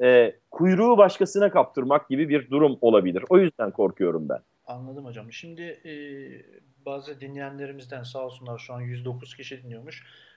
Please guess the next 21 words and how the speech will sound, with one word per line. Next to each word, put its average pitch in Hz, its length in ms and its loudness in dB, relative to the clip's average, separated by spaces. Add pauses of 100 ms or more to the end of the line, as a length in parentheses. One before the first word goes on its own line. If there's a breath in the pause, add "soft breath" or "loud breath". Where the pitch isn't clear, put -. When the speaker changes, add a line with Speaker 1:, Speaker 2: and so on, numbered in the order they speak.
(160)
Speaker 2:
E, 143 40 -10 (540)
bazı 156 340 -6
dinleyenlerimizden 147 720 -10
gelen 147 200 -10
sorulara, 147 560 -8 (120)
e, 123 260 -12 (360)
geçeceğim. 123 420 -2 (520 soft breath)
E, 143 60 6 (520)
önce 156 280 2
Yalçın 165 380 8
Bey'den 139 280 4
bir 120 100 2
cevap 123 300 6
rica 123 200 2
edeceğim. 147 300 0
Sonra 156 380 0 (140)
sizden 135 420 -2
de 131 60 0
aynı 127 200 -2
cevabı 123 320 4
istiyorum. 127 440 -4